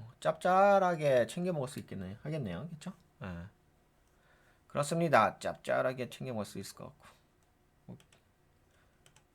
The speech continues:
뭐, 엔에이치 투자증권에 의한다면은, 그래서 플랫폼 사업자가 에이아이 기반 메신저로 전환하는 시도는 글로벌 빅테크 흐름과 유사하다.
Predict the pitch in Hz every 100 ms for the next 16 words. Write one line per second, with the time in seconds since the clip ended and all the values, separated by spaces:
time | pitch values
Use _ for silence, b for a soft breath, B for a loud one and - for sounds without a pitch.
0 | _ - 151 151 143 208 214 196 196 202
1 | 190 180 170 143 127 131 117 107 139 220
2 | - _ _ _ _ _ _ _ _ B
3 | B B B B 196 214 220 202 240 262
4 | 254 240 226 220 214 220 214 190 180 160
5 | 143 165 185 180 165 160 147 123 - 175
6 | 175 156 139 110 139 160 165 151 147 190
7 | 180 151 135 113 139 156 156 151 - -
8 | 160 160 151 190 165 139 214 - _ 143
9 | 143 117 113 131 120 - 120